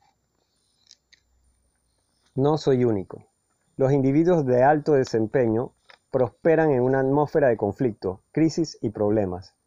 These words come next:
De hecho, el progreso a menudo se disfraza de problema. Aparte, evito y detesto la bastardización de las palabras desafío y oportunidad como sinónimos o eufemismos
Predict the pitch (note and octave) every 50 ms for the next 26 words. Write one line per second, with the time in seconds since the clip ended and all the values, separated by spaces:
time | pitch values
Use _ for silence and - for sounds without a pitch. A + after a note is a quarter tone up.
0 | _ _ _ _ _ _ _ - A#2 A#2+ C3 C#3 B2 - - G2 E2+ - - A#2
1 | G#2+ - B2 A#2 A2+ C3 C#3 C3 A2 - G#2 F#2+ - _ _ _ - - A2 A2+
2 | A#2 B2 C3 C#3+ D3+ D#3+ D#3+ - C3 A2 G#2 - - C3+ C3+ B2+ - C#3+ B2 G#2+
3 | F#2 - G2 G2 G2+ G#2 G2 F2 E2 D#2+ - _ _ _ _ _ _ _ _ _
4 | _ _ _ _ _ _ _ _ _ _ _ _ _ _ _ - B2 A#2+ A#2 -
5 | C#3 B2+ - - C#3+ C#3 C#3 - _ _ _ _ - A#2+ A#2 A#2+ C3+ D#3 E3 D#3
6 | - E3 D#3+ C#3+ B2 A2+ G2+ B2+ B2 - - C#3+ C3+ A#2+ A2+ A2 G#2+ G#2+ G2+ -
7 | _ - A2+ A2 G#2+ G#2+ G#2 A2+ G#2 - A#2+ A2 - - C#3+ D3 D3 D3 D3+ D3+
8 | - A2+ - - A2+ G#2+ G#2+ G#2+ A2+ A#2+ A#2 A2+ A2+ G#2 - - G#2+ - - -
9 | D3+ D3 D3+ D3 C#3+ D3 _ _ _ _ _ _ _ _ - - A2+ A2+ A2 G2+
10 | - A2 G#2+ G#2+ - - A#2+ A2 G#2+ G#2 A2 C3 B2 A2+ A2 - _ _ _ _
11 | _ _ _ _ _ _ _ - - C3+ C3 C3+ - - C3+ C3 D#3 D#3+ D#3+ E3
12 | E3+ E3+ E3 E3 E3 E3 D#3+ D#3+ - - - _ - B2 A#2+ A#2+ - - C3 A#2+
13 | A#2 - - B2 A#2 A#2+ C#3 D#3 D3 A#2 A2+ G#2+ G#2 A#2 - -